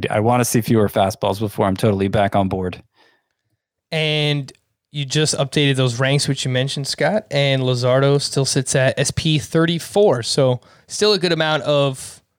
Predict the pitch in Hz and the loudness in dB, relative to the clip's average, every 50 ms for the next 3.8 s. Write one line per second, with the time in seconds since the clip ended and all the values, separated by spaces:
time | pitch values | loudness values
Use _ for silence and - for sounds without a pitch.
0 | _ _ _ _ - - 175 160 160 - - 156 147 143 143 - - - - 147 | _ _ _ _ -6 -2 -2 0 0 0 -2 -2 0 0 -2 -4 -6 -4 -4 -2
1 | 147 139 143 147 139 135 131 131 127 120 _ _ _ _ - 127 127 123 120 120 | -2 0 0 0 0 0 -2 -4 -6 -10 _ _ _ _ -4 -2 0 0 0 0
2 | - 151 - - 131 147 143 135 131 120 - - 143 143 143 135 131 - - 139 | -2 -2 -2 0 0 2 2 0 0 -2 0 0 0 2 2 0 0 0 -2 -2
3 | 131 139 127 127 127 127 127 123 - 131 127 127 123 123 117 117 | 0 0 2 2 2 0 -2 -2 -4 -2 -2 -2 -2 -4 -6 -10